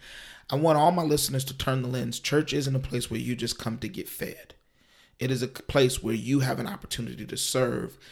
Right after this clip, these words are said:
and make sure others are getting fed. And I promise you, God, you have access to miracles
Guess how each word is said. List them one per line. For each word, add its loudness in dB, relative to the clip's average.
and -2
make -6
sure -4
others 0
are -4
getting -6
fed. -8
And -6
I -4
promise 0
you, -2
God, 0
you 2
have -4
access -2
to -8
miracles 0